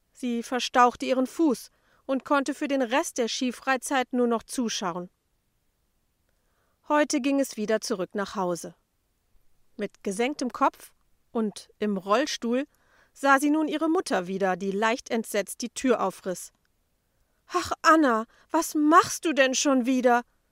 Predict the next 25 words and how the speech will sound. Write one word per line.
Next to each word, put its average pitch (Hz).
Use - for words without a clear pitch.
fragte -
sie 208
leicht 196
besorgt. 190
"Wir 320
wollten 294
doch 302
nächste 302
Woche 285
in 285
den 294
Urlaub 302
fliegen", 262
sagte 240
sie 233
mit 233
einem 240
Unterton, 254
der 233
pure 269
Enttäuschung 196
widerspiegelte. 190
Anna 277
sagte 220
nichts. -